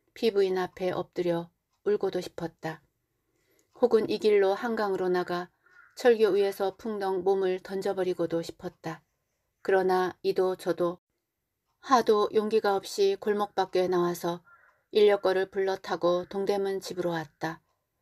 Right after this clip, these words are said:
그러나 이것은 장차 당할 일에 비겨서는 우스운 일이었었다. 순영이가 관철동 다녀온 전후 한 시간도 못 되는 동안에 집에는 순영의 가슴을 찢는 일이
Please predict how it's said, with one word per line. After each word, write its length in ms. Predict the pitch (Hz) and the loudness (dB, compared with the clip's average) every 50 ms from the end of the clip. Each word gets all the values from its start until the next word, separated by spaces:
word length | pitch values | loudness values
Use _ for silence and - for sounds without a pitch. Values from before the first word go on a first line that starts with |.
| _ _ _ _ _ | _ _ _ _ _
그러나 340 | - - 190 190 190 190 | -2 0 2 2 2 2
이것은 480 | - 185 190 185 190 190 - 190 190 185 | 0 0 0 0 0 -2 0 0 -2 -2
장차 600 | 180 190 185 180 180 - - 196 180 180 180 - _ _ _ _ _ _ _ _ | -2 -2 -2 -2 -2 -2 -2 -2 -2 -2 -4 -6 _ _ _ _ _ _ _ _
당할 380 | - 202 190 196 202 196 202 196 | -4 -2 0 2 2 2 0 0
일에 260 | 196 185 190 185 185 | 0 0 0 -2 -4
비겨서는 720 | - - 175 - 185 185 - - 180 170 170 170 170 175 _ _ _ _ _ _ _ _ _ - | -6 -10 -2 -2 -2 -2 0 0 2 2 2 2 0 -2 _ _ _ _ _ _ _ _ _ -6
우스운 380 | 208 202 - - 202 196 196 - | -6 -6 -2 -2 -2 0 0 0
일이었었다. 800 | - 190 185 185 175 170 170 - 165 165 - _ - 160 160 151 _ _ _ _ _ _ _ _ _ _ _ | -2 -2 0 0 -2 -2 -4 -6 -8 -10 -10 _ -10 -10 -10 -10 _ _ _ _ _ _ _ _ _ _ _
순영이가 600 | _ - - 254 240 240 226 214 202 190 202 196 196 | _ -8 -2 0 2 2 2 0 0 0 0 0 0
관철동 800 | 190 - 208 202 185 - 208 202 190 - - 185 180 180 185 | 0 -4 -6 -6 -4 -2 -2 -2 -2 0 0 0 2 2 0
다녀온 460 | 180 - 202 185 190 185 185 185 180 180 | -2 -4 -2 -2 0 0 0 0 -2 -2
전후 440 | - 190 175 170 170 170 165 175 - _ _ _ _ _ _ _ | -2 -2 0 2 4 2 2 0 -4 _ _ _ _ _ _ _
한 200 | _ - 233 233 | _ -6 -6 -4
시간도 440 | 226 - 214 202 190 185 180 190 190 | -4 -4 -2 0 0 0 0 0 0
못 180 | 180 190 190 - | -2 -2 -4 0
되는 300 | - 190 185 180 180 175 | -2 0 0 0 -2 -2
동안에 480 | - 180 170 165 165 160 165 165 165 _ _ _ _ _ _ _ _ _ _ _ | -2 -2 0 0 2 0 0 -2 -2 _ _ _ _ _ _ _ _ _ _ _
집에는 500 | - - 202 208 202 202 196 196 190 196 | -10 0 4 4 4 4 2 -2 -4 -4
순영의 540 | - - - 233 226 214 202 196 190 185 180 | -6 -4 -4 -2 -2 -2 -2 -2 -2 -2 -4
가슴을 480 | - 202 190 - 202 190 185 180 185 | -6 -10 -8 -6 -4 -2 -2 -2 -2
찢는 400 | 180 - 220 202 202 202 190 185 | -2 -2 -2 -2 -2 -4 -2 0
일이 260 | 175 170 175 170 175 | 0 2 2 0 -2